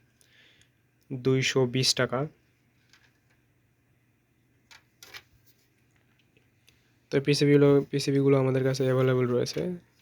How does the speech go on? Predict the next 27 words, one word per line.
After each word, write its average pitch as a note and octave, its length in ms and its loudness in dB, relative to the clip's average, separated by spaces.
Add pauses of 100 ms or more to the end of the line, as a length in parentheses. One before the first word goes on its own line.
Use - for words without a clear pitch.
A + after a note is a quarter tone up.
(160)
আপনাদের C3 340 -4
প্রয়োজন C3 360 0
হলে C3+ 180 2
আমাদের B2+ 180 -2
সাথে B2+ 200 -6
যোগাযোগ B2 320 -4
করবেন। B2 380 -6 (1600)
আর, B2+ 320 -2
আহ, B2+ 240 0
বর্তমানে C3+ 440 -2
আমার C#3 140 0
কাছে C#3 300 0
টু C3+ 220 -2
স্টেপের C3+ 300 -2
বোর্ডটা B2+ 260 -6
অ্যাভেলেবল B2+ 480 0
রয়েছে। B2+ 520 0 (840)
এটি C3 140 -4
কিন্তু C3 180 0
টু C3 180 -4
স্টেপের B2+ 300 -2
বোর্ড, B2 280 0 (540)
টু C3+ 120 -8
স্টেপের C3 320 -2
বোর্ডটি B2+ 400 -2 (260)
অ্যাভেলেবল B2+ 400 2
রয়েছে। A#2 440 -2